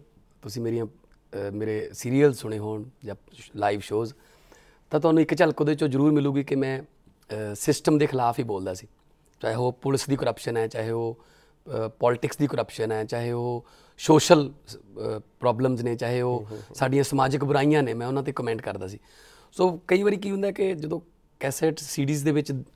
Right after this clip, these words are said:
Speaker 1: ਲੋਕੀ ਸੁਣਦੇ ਨੇ ਤਾਂ ਸਿਰਫ ਤਾੜੀਆਂ ਤੱਕ ਸੀਮਿਤ ਰਹਿ ਜਾਂਦਾ ਜਾਂ ਵੀ "ਬਹੁਤ ਵਧੀਆ ਯਾਰ, ਬਹੁਤ ਵਧੀਆ ਗੱਲ ਹੈ",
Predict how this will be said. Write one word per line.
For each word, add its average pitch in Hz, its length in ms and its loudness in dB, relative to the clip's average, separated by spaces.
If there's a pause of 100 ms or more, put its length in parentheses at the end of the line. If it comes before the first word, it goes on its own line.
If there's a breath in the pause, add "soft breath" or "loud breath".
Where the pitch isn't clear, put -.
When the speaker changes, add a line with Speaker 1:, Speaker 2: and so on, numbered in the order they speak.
(120)
Speaker 1:
ਲੋਕੀ 127 180 -2
ਸੁਣਦੇ 127 300 2
ਨੇ 135 60 4
ਤਾਂ 135 80 -2
ਸਿਰਫ 156 240 0
ਤਾੜੀਆਂ 156 420 8
ਤੱਕ 147 160 0
ਸੀਮਿਤ 139 280 2
ਰਹਿ 120 140 4
ਜਾਂਦਾ 123 240 0
ਜਾਂ 127 180 0 (400 loud breath)
ਵੀ 120 100 -2
"ਬਹੁਤ 131 240 6
ਵਧੀਆ 123 260 2
ਯਾਰ, 101 260 0 (200)
ਬਹੁਤ 127 280 6
ਵਧੀਆ 127 200 2
ਗੱਲ 98 240 -2
ਹੈ", 101 100 -6